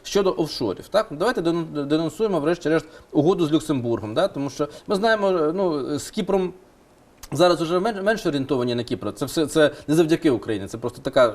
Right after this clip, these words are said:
кон'юнктура склалася, що до Кіпру міжнародні фінансові контролери Сполучених Штатів там, із Європи стали сильніше приглядатися. Але ж нікуди не поділася Швейцарія знаменита, Ліхтенштейн, е, той самий Люксембург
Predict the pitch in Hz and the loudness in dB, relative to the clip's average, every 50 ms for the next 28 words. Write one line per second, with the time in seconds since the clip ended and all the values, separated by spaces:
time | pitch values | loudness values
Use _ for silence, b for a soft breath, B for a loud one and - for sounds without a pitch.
0 | 110 - - - 185 185 180 175 139 - 123 110 107 - - 185 190 185 - - | -2 -4 0 2 4 4 4 2 2 0 -4 -4 -4 0 2 4 4 4 2 -2
1 | 110 - - 120 110 - B B B B 127 139 - 214 202 180 175 139 120 117 | -6 -6 -4 -4 -4 -4 B B B B -4 -2 -2 0 0 2 2 2 2 0
2 | 117 110 104 107 110 120 139 147 135 165 160 175 175 156 139 143 139 131 B B | -2 -4 -6 -6 -2 0 0 0 2 2 4 4 4 4 2 0 -2 -4 B B
3 | B B - - 165 170 165 151 147 - 139 139 135 151 147 143 165 185 190 220 | B B -4 0 2 4 4 2 0 -2 -6 -6 -6 -6 -4 0 2 2 4 4
4 | 233 185 151 - - 139 135 131 127 - 123 117 - - 127 117 110 - 101 - | 2 2 0 -2 -2 -4 -4 -4 -4 -4 -8 -6 0 2 2 2 2 0 -8 -8
5 | - 101 101 104 110 117 139 151 196 240 233 196 147 127 117 - - - - 160 | -6 -6 -4 -4 -4 -4 -2 0 0 0 0 0 -2 -2 -2 -6 -8 -2 2 4
6 | 165 160 151 147 B B B B B - 165 165 175 156 117 120 - - 107 101 | 4 4 2 0 B B B B B 0 2 4 4 2 2 0 -4 -6 -6 -6
7 | 107 98 90 85 - - 113 139 165 175 165 220 233 277 254 247 220 170 - 156 | -6 -4 -4 -4 -4 -4 -2 0 0 0 0 0 0 0 2 2 2 0 0 0
8 | 175 208 190 - 156 127 - 107 104 - - 147 156 151 127 117 120 113 107 107 | 0 0 0 -2 -2 -4 -4 -6 -2 2 4 4 6 4 2 -2 -4 -6 -8 -8
9 | 104 101 101 98 - 101 165 165 - - 117 98 - - 147 156 160 139 113 - | -8 -8 -8 -6 -4 -2 -2 -2 -2 -4 -8 -6 -2 0 2 2 2 0 -4 -8
10 | B B B B B - - 127 127 120 165 175 170 202 190 170 160 143 135 127 | B B B B B -4 0 0 2 2 2 2 4 4 4 4 4 0 -2 -2
11 | - 127 123 123 147 156 147 147 | -6 -6 -4 -4 -2 -4 -4 -6